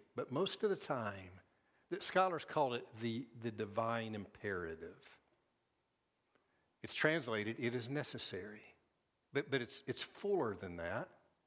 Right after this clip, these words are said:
I mean, that's strong enough, "It is necessary," but it means this is in God's eternal plan. It is necessary. I, I must. I'm, I'm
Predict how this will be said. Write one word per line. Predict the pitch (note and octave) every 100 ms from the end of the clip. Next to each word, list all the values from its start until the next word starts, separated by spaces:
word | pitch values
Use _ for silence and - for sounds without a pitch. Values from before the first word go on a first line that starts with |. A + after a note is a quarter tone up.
| _ _ -
I |
mean, | A2
that's | A#2+ -
strong | - - C3+ A2
enough, | G#2+ D#3 G#2 -
"It | G#2
is | F#2+
necessary," | G#2 C#3 A2 - F#2+ F#2
but | G2 A2+
it | A#2
means | A#2 A2 G2
this | G#2 B2
is | C3+ G#2
in | G2+
God's | F#2+ G2+ G2 G2 -
eternal | F#2+ - A2+ G2 F#2 F2 E2 - _ _ _ _ -
plan. | - F#2 E2 E2 G2+ G2+ - _ _ _ _ _ _ _ _ _ _ _ _ _ _ -
It |
is | G#2 G2
necessary. | G#2 F#2 - - - E2+ E2 F#2
I, | G2+ - G#2+
I |
must. | G2 G2 G#2+ F2+ - B2
I'm, | A#2+ -
I'm | G#2